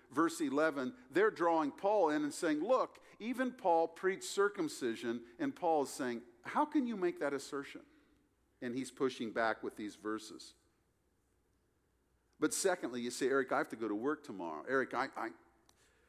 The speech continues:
I'm coming up on exams at school, and you're up there droning on about circumcision and the law.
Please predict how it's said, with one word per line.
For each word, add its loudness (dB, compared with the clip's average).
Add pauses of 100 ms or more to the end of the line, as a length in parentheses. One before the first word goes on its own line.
(160)
I'm 2
coming -2
up -2
on 0
exams -2
at -10
school, 2
and -6 (1600)
you're 0
up 2
there -2
droning 0
on 4
about 0
circumcision -2
and -4
the 0
law. 2